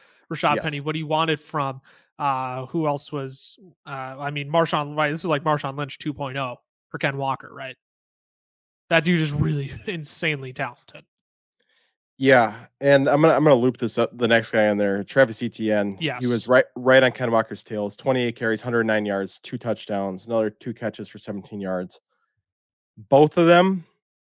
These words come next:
Speaker 2: are getting carries no matter the score.
Speaker 1: Right.
Speaker 2: Like, like, they are the cent-, s-, focal point of their offenses right now, and it doesn't ma-, like,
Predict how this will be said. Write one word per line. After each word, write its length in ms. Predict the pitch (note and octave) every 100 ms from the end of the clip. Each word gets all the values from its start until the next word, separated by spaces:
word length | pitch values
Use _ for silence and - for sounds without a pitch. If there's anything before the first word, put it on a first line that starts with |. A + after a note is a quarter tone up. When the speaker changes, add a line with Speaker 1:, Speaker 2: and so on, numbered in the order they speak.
| -
Speaker 2:
are 80 | A#2
getting 680 | A2 G#2 B2+ C#3 C#3 C3+ A#2+ - _ _
carries 640 | - A#2+ A2+ C3 D3+ C#3+ - _ _
no 220 | A2+ B2
matter 340 | A2 G#2+ G#2+ G#2
the 140 | F#2
score. 400 | - - E2 - _ _ _ _ _ _
Speaker 1:
Right. 260 | D#3+ C#3 B2 _ _ _
Speaker 2:
Like, 180 | B2 A#2 G#2+
like, 240 | C3 A2+
they 200 | C3+ D3+
are 160 | D#3 D#3+
the 200 | C3+ B2
cent-, 400 | - - D3 - _ -
s-, 180 | - - _
focal 260 | D#3 D#3 D3
point 320 | - D3 C#3 B2
of 120 | A#2
their 160 | A#2
offenses 640 | G2+ G2+ - B2+ - C#3 C3+
right 160 | C3+
now, 260 | C#3 C#3+ D#3 _ _ _ _ _ _ -
and 100 | B2+
it 80 |
doesn't 260 | A#2 C#3 C3
ma-, 100 | G#2+ C3
like, 220 | A#2